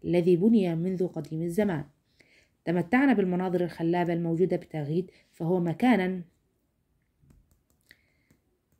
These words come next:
آه، مثاليا، فهي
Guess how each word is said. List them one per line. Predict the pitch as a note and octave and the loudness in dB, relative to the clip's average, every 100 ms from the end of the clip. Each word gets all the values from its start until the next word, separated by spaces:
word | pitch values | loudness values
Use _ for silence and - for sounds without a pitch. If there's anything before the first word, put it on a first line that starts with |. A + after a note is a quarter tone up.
| _ _ _ _ _ _ _ _ _ _ _ _ _ - | _ _ _ _ _ _ _ _ _ _ _ _ _ -6
آه، | F3+ E3 | -2 2
مثاليا، | G3 G#3 G#3+ G3+ D#3 C3+ B2+ - _ _ _ | 2 4 2 4 2 0 -6 -12 _ _ _
فهي | C#3 C3+ | -10 -10